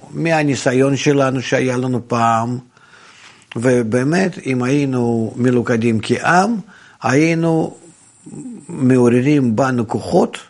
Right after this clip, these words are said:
איתנים כאלו שלא היו מ-,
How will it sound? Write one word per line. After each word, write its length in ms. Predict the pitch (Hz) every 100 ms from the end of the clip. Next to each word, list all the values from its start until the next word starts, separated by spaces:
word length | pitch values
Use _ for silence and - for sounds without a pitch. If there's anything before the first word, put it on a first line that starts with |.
| _ _ _ -
איתנים 500 | 127 123 143 143 160
כאלו 520 | 131 135 160 196 220 175
שלא 1500 | - 156 156 156 156 - _ _ _ _ _ 135 156 151
היו 320 | 139 135 151
מ-, 140 | 143